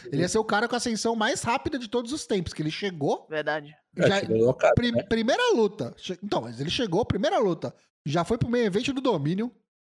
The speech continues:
Speaker 1: pra enfrentar o campeão mundial. Já chegou no,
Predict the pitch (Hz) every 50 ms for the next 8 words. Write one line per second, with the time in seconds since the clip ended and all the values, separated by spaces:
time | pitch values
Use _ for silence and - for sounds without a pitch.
0 | _ _ _ - 160 156 - 180 175 165 190 208 208 - 247 233 214 240 240 233
1 | 233 220 185 147 147 143 165 220 247 - _ _ _ _ _ _ _ _ - 131
2 | 123 214 226 - - 247 214 185 180 214 269 285 277 254 220 185 175 170 175 165